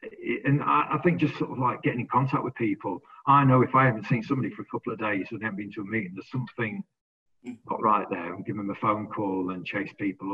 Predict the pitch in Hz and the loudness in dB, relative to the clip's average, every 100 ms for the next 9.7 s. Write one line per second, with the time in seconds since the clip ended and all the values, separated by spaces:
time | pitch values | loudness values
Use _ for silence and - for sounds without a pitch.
0 | 98 - _ _ _ _ _ _ - 90 | -4 -6 _ _ _ _ _ _ -14 -12
1 | 92 90 92 95 - 113 - 98 - - | -10 -10 -8 -8 -10 -12 -8 -10 -10 -18
2 | _ _ - _ 110 143 - - 135 120 | _ _ -20 _ 2 2 0 4 6 6
3 | - - 139 120 - 127 113 - 110 98 | 2 4 6 6 4 4 4 0 -4 0
4 | 101 95 - - _ _ _ _ _ _ | 0 0 -4 -16 _ _ _ _ _ _
5 | _ _ - - 110 107 120 110 110 120 | _ _ -10 0 2 2 4 4 4 2
6 | - 175 - 123 - _ _ _ 110 - | 2 -2 -4 -6 -8 _ _ _ -2 2
7 | 147 131 113 104 113 - - - 123 - | 2 4 4 4 2 -2 -4 -4 -2 -2
8 | 113 - 104 92 90 - - - - - | -4 -2 -2 -2 -2 -2 -4 -8 -20 -20
9 | - _ _ _ 107 101 95 | -20 _ _ _ 0 2 2